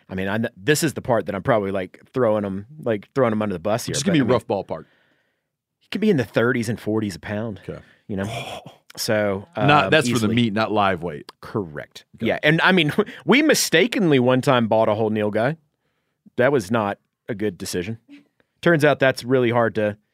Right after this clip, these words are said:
Speaker 1: you know, when you got a restaurant, you're like, "All right, well, now the rest of the walk-in is just for storing this." Um,
Speaker 2: Like, on
Speaker 1: get
Speaker 2: those
Speaker 1: the
Speaker 2: in
Speaker 1: rest
Speaker 2: the
Speaker 1: of the food out.
Speaker 2: bone in.
Speaker 1: <laughs> Yeah, exactly.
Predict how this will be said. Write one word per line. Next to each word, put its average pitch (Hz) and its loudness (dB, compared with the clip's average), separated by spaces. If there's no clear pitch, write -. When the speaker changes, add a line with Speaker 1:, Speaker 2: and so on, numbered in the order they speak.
Speaker 1:
you - -8
know, 170 2
when 160 2
you 165 4
got 147 4
a 123 0
restaurant, 135 2
you're 123 0
like, 123 0
"All 220 4
right, 208 4
well, 147 2
now 175 4
the 170 2
rest 175 2
of 165 -2
the 147 2
walk-in 135 2
is 117 -6
just 156 0
for 165 -2
storing 175 2
this." 127 -2
Um, 123 2
Speaker 2:
Like, 117 2
on 127 2
Speaker 1:
get 120 0
Speaker 2:
those 202 6
Speaker 1:
the 214 6
Speaker 2:
in - 8
Speaker 1:
rest - 4
Speaker 2:
the 180 -4
Speaker 1:
of - -2
the - 4
food 151 4
out. 139 6
Speaker 2:
bone 135 4
in. 127 2
Speaker 1:
<laughs> 269 0
Yeah, 277 2
exactly. 196 0